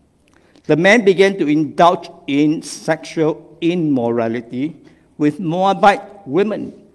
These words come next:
who invited them to the sacrifices to their gods. The people ate and bowed down before these gods.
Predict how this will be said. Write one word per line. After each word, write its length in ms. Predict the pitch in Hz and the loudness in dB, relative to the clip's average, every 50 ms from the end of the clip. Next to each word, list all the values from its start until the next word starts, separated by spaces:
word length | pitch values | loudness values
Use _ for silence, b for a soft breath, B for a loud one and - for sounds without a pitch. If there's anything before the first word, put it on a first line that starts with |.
| _ _ _ _ _ _ _ | _ _ _ _ _ _ _
who 140 | - 165 180 | 4 6 6
invited 600 | 175 180 180 160 175 185 196 185 - - - 156 | 6 6 4 4 4 4 4 4 -2 -10 -2 0
them 260 | 175 170 185 196 185 | 2 2 2 0 -2
to 100 | - 165 | -2 0
the 100 | 143 143 | 0 0
sacrifices 840 | 143 - - 175 - - 190 180 - 170 165 170 170 - 175 170 160 - | 0 -2 -2 -2 -2 -4 -6 -4 -2 -2 -2 -2 -2 -4 -6 -8 -8 -6
to 120 | - 160 | -6 -6
their 200 | 147 143 147 127 | -2 -2 -2 -2
gods. 760 | 127 131 180 196 160 101 101 - - - - - - _ _ _ _ _ _ _ _ _ _ _ _ | -2 0 0 0 0 0 -4 -10 -18 -20 -20 -20 -20 _ _ _ _ _ _ _ _ _ _ _ _
The 80 | 127 | -8
people 580 | - - - 175 175 175 202 196 - - - - | -6 -2 0 0 0 2 0 0 0 -4 -8 -2
ate 360 | - 156 165 190 - - - - - - _ _ _ _ _ _ - | 2 2 2 2 2 -4 -12 -20 -20 -20 _ _ _ _ _ _ -8
and 260 | 131 120 117 113 - | -6 -4 -4 -4 0
bowed 320 | - 165 180 214 220 185 | 4 4 4 4 2 2
down 260 | 156 170 156 156 156 127 | 2 2 2 2 2 0
before 340 | 127 - - - 131 131 | -4 -6 -4 -2 -2 -2
these 220 | 123 117 117 - - | -2 -4 -6 -8 -10
gods. 480 | - - 117 - - - - - - | -14 -14 -14 -14 -14 -16 -20 -20 -20